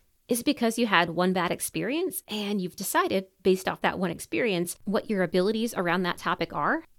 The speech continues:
Sometimes stopping and looking at our self-talk like this can make us realize how unrealistic that self-talk is,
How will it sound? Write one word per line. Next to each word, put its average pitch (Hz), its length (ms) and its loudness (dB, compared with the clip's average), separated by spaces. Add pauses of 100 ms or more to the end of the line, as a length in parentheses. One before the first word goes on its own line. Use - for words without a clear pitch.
(140)
Sometimes 330 640 0
stopping 180 680 -2
and 180 380 -6
looking 262 380 0
at 180 180 -2
our 165 140 -8
self-talk 202 720 -2
like 160 240 -2
this 185 460 -2 (260)
can 247 140 -4
make 359 180 -2
us - 160 -6
realize 170 540 -2
how 269 400 -2
unrealistic 254 920 0
that - 180 0
self-talk 220 520 -2
is, 202 400 -2